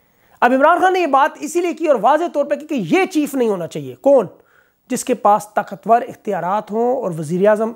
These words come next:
इक़्तिदार में बदल सके। ऐसा आर्मी चीफ कौन है जो इमरान खान को नहल करे, जो नवाज शरीफ को वापस लाए? जर्नलों की लिस्ट आप देखें उठा के, तो उसमें पहले नंबर पर तो जनरल कमर बाजवा है, वो तोसी चाहते हैं चाहे छः महीने की मिल जाए।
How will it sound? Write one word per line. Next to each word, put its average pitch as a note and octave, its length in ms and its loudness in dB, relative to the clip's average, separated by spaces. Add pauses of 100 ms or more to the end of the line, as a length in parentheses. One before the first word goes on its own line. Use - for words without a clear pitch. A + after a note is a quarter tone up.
इक़्तिदार E3+ 440 -2
में F3 220 -4
बदल D#3+ 220 0
सके। A#2+ 300 -12 (560)
ऐसा F#3+ 260 0
आर्मी A#3 220 0
चीफ B3 220 -4
कौन B3+ 320 2
है F#3+ 80 0
जो F3+ 100 -4
इमरान D3 260 -4
खान C#3+ 200 -6
को C#3 100 -6
नहल C#3+ 260 -8
करे, - 240 -16 (520)
जो F#3+ 80 6
नवाज F#3+ 240 4
शरीफ E3+ 200 -8
को F3 120 -4
वापस C#3+ 340 -6
लाए? A#2 180 -12 (720)
जर्नलों A3+ 520 4
की E4+ 100 2
लिस्ट E4+ 320 0
आप E4 100 4
देखें A#3+ 300 -6
उठा F#3 280 -4
के, G3 120 -14
तो A#3+ 80 -16
उसमें D4 360 -8
पहले D#4+ 220 2
नंबर C4+ 220 -4
पर B3+ 120 -8
तो A#3+ 100 -8
जनरल G3 260 -8
कमर G3+ 220 -8
बाजवा A3 340 -2
है, A#3+ 120 -14 (680)
वो G#3 80 0
तोसी B3+ 380 0
चाहते C4+ 300 0
हैं C#4 200 -2
चाहे B3 140 -2
छः G3+ 200 -4
महीने G#3 220 -2
की A#3+ 80 -8
मिल B3 160 -4
जाए। C#4 120 -10